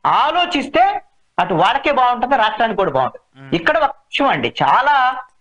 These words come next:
Speaker 1: ఆ, సంతోషించాల్సినటువంటి అంశం ఏంటంటే మీరు కేంద్రంలో కూడా మీరు ఈ రోజున ఉండేటువంటి ఫలితాలను గిన ఒక్కసారి మనం పరిశీలిస్తే వాళ్ళు చెప్పిన నాలుగు వందల సీట్లు మాకు ఎన్డీఏకి ఇవన్నీ ఆ పరిస్థితులు కనపడటం లేదండి.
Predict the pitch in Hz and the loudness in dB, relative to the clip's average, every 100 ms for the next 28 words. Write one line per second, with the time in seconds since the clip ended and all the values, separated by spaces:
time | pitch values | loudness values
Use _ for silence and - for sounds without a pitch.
0 | - 190 196 175 165 - 208 220 311 285 | -4 0 2 2 0 0 -2 0 0 0
1 | 262 233 226 220 208 190 165 160 196 156 | 0 2 2 0 -2 -2 -2 -2 -2 -2
2 | 117 95 - 185 311 _ _ _ _ _ | -4 -6 0 0 -2 _ _ _ _ _
3 | _ _ _ - 226 269 262 220 277 294 | _ _ _ -4 -2 0 0 0 2 2
4 | 277 269 262 196 127 139 247 - _ _ | 2 0 0 0 2 0 -2 -8 _ _
5 | 165 220 233 214 208 226 233 220 214 214 | -2 0 0 0 0 0 0 2 2 2
6 | 190 170 190 214 226 190 175 147 - 165 | 0 2 0 2 2 2 -2 -2 -4 0
7 | 214 214 165 143 123 147 170 208 147 - | 0 2 -2 -4 -2 -2 -2 0 -2 -2
8 | 151 208 - _ - 254 302 285 294 285 | 0 -2 -4 _ 0 2 2 -2 0 0
9 | 233 254 277 277 269 269 262 247 254 254 | 2 0 0 0 0 -2 -4 -4 0 0
10 | 254 - - 226 233 233 240 262 254 254 | 0 -6 0 0 2 0 0 2 0 0
11 | 240 233 233 _ - 220 285 294 262 277 | 0 0 -4 _ 0 2 2 2 2 0
12 | 277 277 277 277 277 302 294 277 254 165 | 0 -2 0 0 0 0 0 0 2 0
13 | 131 | -4